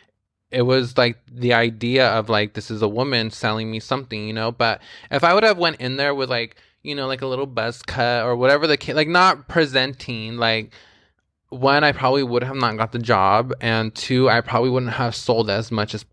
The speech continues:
as I did, you know, because I wasn't confident in, or I was confident in my look, so I sold, you know, but if I wasn't confident, I probably wouldn't have sold as much. So, I mean,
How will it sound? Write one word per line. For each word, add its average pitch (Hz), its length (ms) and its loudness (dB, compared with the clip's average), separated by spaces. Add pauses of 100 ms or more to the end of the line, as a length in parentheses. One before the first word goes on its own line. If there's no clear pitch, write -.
(140)
as 113 200 2
I 107 140 4
did, 110 320 0
you 107 80 -6
know, 107 140 -4
because 110 320 -2
I 107 80 4
wasn't 110 340 -2
confident 104 560 -2
in, 104 380 -10 (120)
or 127 140 4
I 123 160 2
was 120 380 2
confident 110 440 -2
in 107 60 -6
my 107 140 -2
look, 107 180 -2
so 107 120 0
I 101 80 0
sold, 110 520 0
you 123 100 0
know, 120 120 2
but 113 100 4
if 107 100 2
I 110 100 4
wasn't 113 340 -2
confident, 127 540 0
I 113 100 2
probably 113 260 2
wouldn't 110 220 -2
have 104 100 -4
sold 101 220 -6
as 98 180 -6
much. - 380 -14 (380)
So, 110 540 2 (380)
I 120 80 -4
mean, 139 640 -2